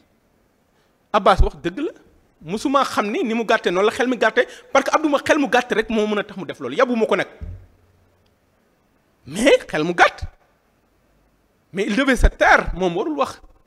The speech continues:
moo keneen ak keneen. Pourtant may nañ ko occasion mu mën a taxaw di wax loolu.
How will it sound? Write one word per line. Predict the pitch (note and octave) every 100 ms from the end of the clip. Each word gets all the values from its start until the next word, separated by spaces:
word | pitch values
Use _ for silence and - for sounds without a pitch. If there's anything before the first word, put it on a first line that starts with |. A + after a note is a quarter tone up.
| _ _ -
moo | F#3+ G#3 -
keneen | C#4 D4 C#4
ak | G3 -
keneen. | - D4 A3 - _ _ _ _ _ _ _ _ _ _ _
Pourtant | - - F3 C#4+ _ - _ _ -
may | D#3+
nañ | G3 F3+
ko | F#3
occasion | F3 D3 D3+
mu | D3+ C#3
mën | C#3
a |
taxaw | C3 C3 D3 A3 _ _ _ _ _ _ _ _
di | A#2
wax | C#3
loolu. | D3 A#2 G2